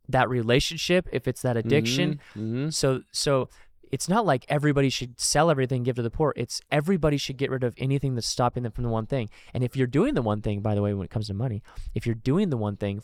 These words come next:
Speaker 1: following God with your whole heart, and you have money, then s-, then start using it to build the kingdom.
Speaker 2: Come on.
Speaker 1: I have a friend that says, "Money is not good, but it's good for the good that it can do."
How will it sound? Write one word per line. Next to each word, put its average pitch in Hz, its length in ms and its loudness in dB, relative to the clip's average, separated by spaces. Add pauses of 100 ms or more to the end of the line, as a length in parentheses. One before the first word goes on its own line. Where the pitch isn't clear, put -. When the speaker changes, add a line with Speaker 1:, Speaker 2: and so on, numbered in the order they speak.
Speaker 1:
following 123 320 0
God 117 180 2
with 110 140 -4
your 107 80 -4
whole 113 160 0
heart, 113 340 2
and 117 140 -4
you 110 80 -2
have 117 280 -4
money, 160 300 -2 (280)
then 117 100 0
s-, - 280 -6
then 107 220 -4 (140)
start - 420 0
using 123 380 0
it 123 140 -4
to 123 60 -4
build 113 220 0
the 110 80 -6
kingdom. 110 280 0
Speaker 2:
Come 107 60 0
on. 90 260 -4 (500)
Speaker 1:
I - 20 0
have 117 100 0
a 110 60 -2
friend 120 240 0
that 110 80 -2
says, 117 300 0
"Money 120 260 2
is 127 140 2
not 120 220 0
good, 127 220 2
but 113 140 2
it's - 140 -4
good 120 180 2
for - 80 -12
the 110 100 0
good 113 200 0
that 110 100 -2
it 92 100 -4
can 104 180 -6
do." 101 340 -2